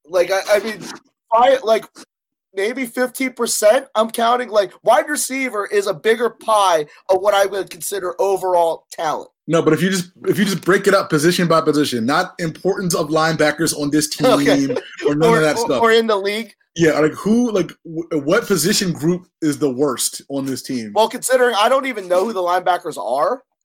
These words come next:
Speaker 1: uh, it would probably be the linebacker. Like, uh, who are the, who are the starting linebackers?
Speaker 2: So I assume it's Nate Gerry. I assume it's
Speaker 1: Is it, is it that Edwards kid?
Speaker 2: Yeah, the Edwards kid.
Speaker 1: And is it,
Speaker 2: Um,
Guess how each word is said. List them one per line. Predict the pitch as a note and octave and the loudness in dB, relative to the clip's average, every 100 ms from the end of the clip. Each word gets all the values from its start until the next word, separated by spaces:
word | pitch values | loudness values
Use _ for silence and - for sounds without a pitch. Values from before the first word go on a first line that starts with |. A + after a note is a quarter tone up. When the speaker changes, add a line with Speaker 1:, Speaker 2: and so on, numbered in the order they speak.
| _ - | _ 0
Speaker 1:
uh, | E3+ E3+ E3+ - - | 2 4 2 -2 -4
it | G#3 | -2
would | G3 | 0
probably | G#3 F#3 | 2 2
be | D#3 D#3 | 0 -8
the | C3+ | -8
linebacker. | A#2+ A#2 A#2+ | -8 -8 -4
Like, | A#3 A#3 | -2 0
uh, | G#3 | -2
who | A3 D#4 | 0 2
are | F#4 | 2
the, | A#4+ | 2
who | - A#3 D#4+ | 0 -2 0
are | B4+ | 0
the | |
starting | - - C4+ C4+ | 0 -2 0 -2
linebackers? | A3+ G#3+ B3 B3 F3 C3 G2+ D#2 _ - | -2 0 0 0 -2 -2 -8 -20 _ -10
Speaker 2:
So | - D#3 D#3+ D3+ | 0 4 6 4
I | D3 C#3+ | 4 2
assume | C#3 - - D#3+ G3 | 0 -4 -4 -4 -2
it's | G#3 D3 | -4 -4
Nate | F3 F#3 | -6 -4
Gerry. | C#3+ D#3+ F3+ G3+ B3 D4 _ _ _ | 0 0 2 0 -4 -8 _ _ _
I | C3 C3+ | -4 -2
assume | C#3 B2 - - C#3+ D#3 F3+ F#3+ G3+ G#3 G#3 G#3 | -2 -4 -8 -8 -6 -4 -4 -4 -4 -4 -4 -6
it's | E3 E3 F3 E3+ E3 - - - | -2 0 2 0 -2 -8 -8 -8
Speaker 1:
Is | G#3 | -4
it, | A#3+ A3+ | -2 0
is | A3 | -2
it | A3 | 0
that | A3 F#3+ | 2 2
Edwards | F#3 A3 C4 A#3 | 0 -2 -6 -6
kid? | - F3 | -2 0
Speaker 2:
Yeah, | E3+ E3 D#3+ | 2 2 2
the | C#3+ | 2
Edwards | C#3+ F3 F#3+ | 2 0 -2
kid. | - A3 A3 A#3+ A3+ _ _ _ _ | -2 0 0 0 -8 _ _ _ _
Speaker 1:
And | G3 G3+ F#3+ D3 | 2 2 2 -2
is | - D3 | -2 -2
it, | C#3+ | -2
Speaker 2:
Um, | C#3 G3 G3 F#3+ F#3 F3+ | 0 0 2 2 0 -4